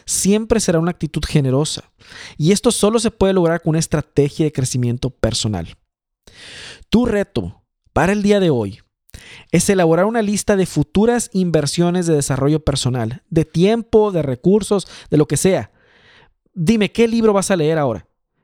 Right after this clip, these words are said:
¿Qué podcast vas a escuchar ahora? ¿A qué conferencia vas a asistir? ¿Sí? ¿Qué, qué programa vas a tomar? Mira, yo siempre recomiendo que alguien invierta por lo menos el tres por ciento de sus ingresos en desarrollo personal.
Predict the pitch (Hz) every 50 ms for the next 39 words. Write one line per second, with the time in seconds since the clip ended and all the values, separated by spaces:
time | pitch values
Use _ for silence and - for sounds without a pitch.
0 | _ _ - 190 185 - - 214 214 - - 202 170 156 160 170 156 175 165 -
1 | - 156 - 190 185 185 165 131 110 90 80 - _ _ _ _ - - - -
2 | - - - _ _ _ - - - 196 - 214 208 190 - 196 185 196 208 208
3 | - 190 170 165 151 - 170 160 - - 143 - - 202 196 - - - _ _
4 | _ _ _ _ _ _ _ - - 156 165 208 233 _ _ - - - - -
5 | - - _ _ _ _ - 202 190 - 208 - - 233 214 185 180 202 240 240
6 | 214 185 175 - 170 - - 147 135 117 98 - - - _ _ _ _ _ _
7 | _ _ - - _ _ - - 180 190 202 185 - - 165 151 202 214 - -
8 | 240 247 240 - 240 220 202 - - 165 165 170 175 175 180 180 - - 170 170
9 | 180 185 175 160 147 143 147 165 175 170 - 180 160 - 156 147 147 151 175 202
10 | 226 240 196 - 180 160 - _ 202 208 220 208 - - 220 196 - - - 214
11 | 196 196 196 - - 185 165 - 160 147 - 147 139 143 151 156 156 160 - -
12 | 139 139 139 - - 131 139 139 143 135 - - - - 127 113 110 90 156